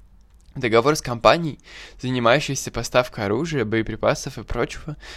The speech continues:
включается пункт о том, что в случае нарушения своих обязательств во время военных действий компания несет ответственность всем своим имуществом.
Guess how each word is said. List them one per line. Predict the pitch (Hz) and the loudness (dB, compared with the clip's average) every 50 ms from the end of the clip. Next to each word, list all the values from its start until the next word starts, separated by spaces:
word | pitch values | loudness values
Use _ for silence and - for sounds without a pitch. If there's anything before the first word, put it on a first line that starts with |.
| - - | -18 -14
включается | - - 135 - 196 208 226 220 - 170 | -10 -8 -2 2 4 4 4 4 0 -4
пункт | - - 165 175 - - 131 | -2 -2 -4 -4 -2 -2 -4
о | 120 | 0
том, | - 120 113 117 117 | 4 4 4 4 2
что | - - 123 | -6 -8 -10
в | - | -10
случае | - - 147 170 - - - 139 120 | -6 -2 -2 0 0 -2 -4 -4 -4
нарушения | 120 113 113 - - 160 196 220 208 175 | -4 -4 -4 -2 -2 0 0 0 -2 -2
своих | 170 - - 170 165 - | -4 -4 -4 -6 -4 -4
обязательств | 170 156 143 139 147 147 156 - 151 139 - - - | -6 -6 -2 2 4 4 4 2 -2 -8 -8 -6 -6
во | 123 | -4
время | 117 120 123 120 120 117 117 | -2 -2 -2 -2 -2 -2 -2
военных | 113 113 113 113 113 113 110 | -2 0 -2 -2 -2 -4 -4
действий | 101 113 113 120 117 - - - 107 - - - - - - - - | -2 0 -2 -2 -2 -4 -10 -10 -12 -12 -12 -18 -20 -20 -18 -12 -8
компания | 127 120 117 143 160 190 185 156 | -8 -4 0 2 2 2 2 0
несет | 135 127 - - 147 143 - | -2 -2 0 0 0 0 -2
ответственность | 123 110 - 113 117 117 - - 107 - | -4 -4 0 0 0 0 -2 -8 -10 -8
всем | - - 113 113 135 | -6 -4 -4 -4 -4
своим | 135 - - 113 107 110 113 | -6 -10 -10 -8 -8 -6 -6
имуществом. | 110 104 98 101 104 - - - - - - 131 | -6 -8 -8 -10 -12 -16 -18 -18 -18 -18 -18 -18